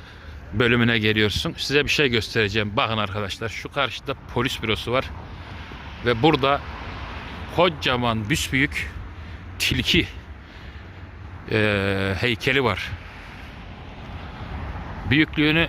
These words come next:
şöyle hesap edin. Bakın, binanın boyunda. Ayakları görüyorsunuz, ayaklarını.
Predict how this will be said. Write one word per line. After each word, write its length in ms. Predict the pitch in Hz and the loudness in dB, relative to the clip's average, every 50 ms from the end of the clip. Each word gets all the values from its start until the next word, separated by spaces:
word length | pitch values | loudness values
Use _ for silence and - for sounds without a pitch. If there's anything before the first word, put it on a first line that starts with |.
| - - | 2 0
şöyle 380 | - - 151 143 131 117 110 110 | 2 2 4 4 4 4 4 2
hesap 300 | 107 - 127 117 107 113 | 2 4 2 4 4 4
edin. 260 | 120 127 151 160 - - - - - - - - - - - - - - - - - - - - - - | 4 4 2 2 0 -2 -6 -6 -6 -8 -8 -10 -10 -12 -10 -8 -8 -8 -8 -10 -10 -10 -10 -10 -6 -2
Bakın, 300 | 110 113 107 101 113 107 - - - - - | 0 0 0 2 0 -2 -4 -6 -10 -6 -4
binanın 680 | 117 104 101 135 135 143 147 151 151 147 151 160 185 - - - - - - - - - - - | -2 2 4 4 4 6 6 4 4 4 2 -2 -4 -8 -14 -18 -18 -18 -18 -18 -18 -16 -8 -8
boyunda. 540 | 104 104 120 120 123 120 117 113 110 107 90 - - - - - - - - - - - - - - - - - - - - - - - - - - - - - - - - - - - - - - - - - - - - - - - - - - - - - - - - - - - - - | -2 2 4 4 4 4 2 2 2 0 0 0 -4 -10 -12 -12 -12 -12 -12 -12 -12 -14 -14 -14 -12 -10 -10 -10 -10 -10 -8 -6 -4 -2 -2 -2 -2 -4 -8 -16 -16 -16 -16 -18 -20 -20 -20 -20 -20 -18 -18 -18 -18 -16 -16 -14 -14 -14 -16 -16 -18 -18 -18 -16 -16 -16 -14 -14 -14 -14 -4 0
Ayakları 600 | 113 120 135 135 - - 147 143 139 156 165 143 - - - - - - - - - - - - - - - - - - - - - - - - - - - - - - - - - - - - - - - - - - - - - - - - - - - - - - - - - - - - - - - - - - - - - 113 | 4 4 4 2 2 0 2 4 4 4 4 2 0 -14 -20 -20 -20 -18 -18 -16 -14 -14 -12 -12 -12 -14 -16 -18 -18 -20 -20 -20 -20 -20 -20 -20 -20 -18 -18 -18 -16 -18 -18 -16 -16 -16 -12 -12 -12 -12 -12 -14 -14 -16 -16 -10 -10 -10 -10 -10 -10 -10 -10 -10 -10 -10 -10 -10 -10 -10 -14 -16 -14 -12 -12 -12 -14 -16 -18 -16 -6 2
görüyorsunuz, 540 | 117 120 131 151 156 123 - - 120 117 - | 4 6 8 8 6 6 4 -2 -8 -6 -2
ayaklarını. 640 | - 117 113 113 - 127 117 117 117 113 127 143 | 2 2 2 2 2 0 0 0 0 0 -2 -4